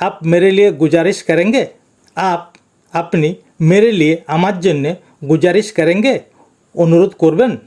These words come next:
তাই হিন্দিতে आप मेरे लिए गुजारिश करेंगे। এখানে উর্দু শব্দ গুজারিশ, এটি হিন্দিতে হলে হতো आप मेरे लिए অনুরোধ करेंगे, आप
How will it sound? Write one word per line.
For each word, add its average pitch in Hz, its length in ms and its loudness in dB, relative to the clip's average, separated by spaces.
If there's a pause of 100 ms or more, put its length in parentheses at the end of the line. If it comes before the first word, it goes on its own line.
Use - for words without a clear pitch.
(460)
তাই 160 140 0 (420)
হিন্দিতে 226 400 2 (260)
आप 208 160 -4 (140)
मेरे 190 280 2
लिए 214 200 2
गुजारिश 180 480 0
करेंगे। 170 400 0 (580)
এখানে 196 280 0 (100)
উর্দু 190 260 0
শব্দ 214 280 -4 (300)
গুজারিশ, 160 440 -2 (400)
এটি 175 200 0
হিন্দিতে 175 460 -2
হলে 202 180 0
হতো 196 220 0 (480)
आप 175 280 -6 (240)
मेरे 185 180 2
लिए 208 180 2 (140)
অনুরোধ 175 400 2
करेंगे, 180 460 0 (480)
आप 175 200 -4